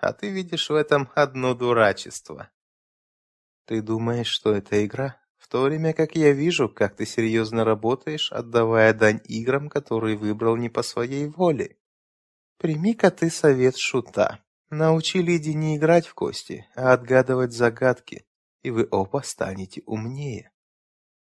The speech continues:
«Загадки? Это игра из удачного, да?» «Это игра, которую нынче прекрасно знают в Оленьем замке. Попробуй-ка отгадать, как человек зовёт то, что зовётся незнамо как».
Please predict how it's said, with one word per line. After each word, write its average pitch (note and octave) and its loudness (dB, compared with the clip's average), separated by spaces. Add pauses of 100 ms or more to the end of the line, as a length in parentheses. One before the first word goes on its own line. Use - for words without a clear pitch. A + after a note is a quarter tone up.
(420)
«Загадки? F#2 -2 (560)
Это A2 -4
игра A#2 4
из A#2 0
удачного, A#2 0
да?» A2 0 (1160)
«Это B2 -4
игра, C#3 -2
которую E3+ -4
нынче D#3+ -2
прекрасно C#3+ -2
знают B2 -2
в B2 -4
Оленьем G#2 0
замке. G2 -2 (1080)
Попробуй-ка F#3+ 2
отгадать, D#3 4 (600)
как D3 4
человек A#2 0
зовёт G2+ 2
то, G3 4
что - 2
зовётся E3 2
незнамо A2+ -2
как». - -8